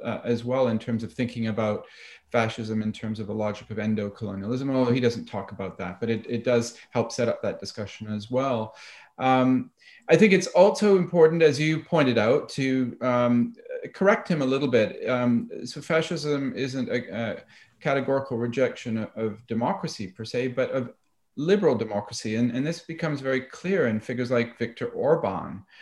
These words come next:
right, who, um, uh, makes a claim for illiberal democracy. So there is a way in which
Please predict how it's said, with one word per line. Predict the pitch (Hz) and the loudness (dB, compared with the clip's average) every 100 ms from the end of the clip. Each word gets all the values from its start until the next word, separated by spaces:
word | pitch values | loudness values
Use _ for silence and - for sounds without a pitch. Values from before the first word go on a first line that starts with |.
| - _ _ | -20 _ _
right, | 113 117 120 | -4 -4 -4
who, | - 131 123 117 - | -4 -2 -2 -4 -4
um, | 120 120 120 117 - _ - | 0 2 2 -2 -14 _ -8
uh, | 120 117 107 85 - - | -2 0 0 -2 -4 -4
makes | 131 147 147 | -2 -2 -2
a | 143 | -6
claim | - 143 143 | -4 -2 0
for | 147 - 151 | -2 -2 4
illiberal | 165 170 135 113 107 98 | 6 6 4 4 0 0
democracy. | 101 98 92 104 - 95 90 101 - - - | -4 -6 -8 -14 -14 -14 -14 -16 -20 -20 -2
So | 170 147 | 4 4
there | 143 160 160 | 4 0 0
is | 160 151 | -2 -4
a | |
way | 147 147 147 | -2 0 2
in | 143 | 0
which | 131 - | -2 -6